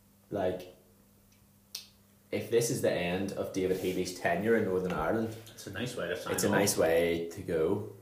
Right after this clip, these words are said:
Speaker 1: And those are certainly the rumours.
Speaker 2: And surely there is, like, surely people are looking at what he's achieved and
Speaker 1: Yeah.
Speaker 2: thinking, you know, we need to give him a chance.
Speaker 1: Mm-hmm.
Speaker 2: At, uh, a
Speaker 1: Oh,
Speaker 2: big, a big
Speaker 1: across the
Speaker 2: club.
Speaker 1: water?
Speaker 2: Across the water, yeah.
Speaker 1: Well,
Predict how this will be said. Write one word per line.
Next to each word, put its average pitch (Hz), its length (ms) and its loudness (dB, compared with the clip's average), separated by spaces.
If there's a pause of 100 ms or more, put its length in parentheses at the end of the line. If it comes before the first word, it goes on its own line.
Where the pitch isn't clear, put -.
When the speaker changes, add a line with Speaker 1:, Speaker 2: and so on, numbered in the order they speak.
(360)
Speaker 1:
And 95 120 -4
those 92 180 0
are 92 80 -2
certainly 87 340 0
the 85 80 -2
rumours. 87 460 -2 (380)
Speaker 2:
And - 100 -10
surely 147 420 2
there 98 260 4
is, 90 300 2
like, 87 360 -4 (240)
surely 95 260 -8
people 92 260 -8
are 90 140 0
looking 90 200 -6
at 87 140 -8
what 87 160 -4
he's 92 100 -10
achieved 92 440 -10 (420)
and 90 80 -12
Speaker 1:
Yeah. 92 220 4
Speaker 2:
thinking, 92 280 -4 (760)
you 98 80 -14
know, 95 80 -10
we 92 160 -12
need 92 120 -16
to 90 80 -12
give 90 80 -14
him 87 140 -10
a - 80 -16
chance. 131 260 -12 (180)
Speaker 1:
Mm-hmm. 90 240 -4 (500)
Speaker 2:
At, 98 160 -12
uh, - 240 -6 (880)
a 101 80 2
Speaker 1:
Oh, 104 120 8
Speaker 2:
big, - 180 -4
a 110 40 -4
big 110 100 2
Speaker 1:
across 123 260 8
the 120 60 8
Speaker 2:
club. 101 80 10
Speaker 1:
water? 127 220 12 (140)
Speaker 2:
Across - 220 -6
the 123 60 -6
water, 117 260 0
yeah. 101 140 -2 (220)
Speaker 1:
Well, 95 640 -2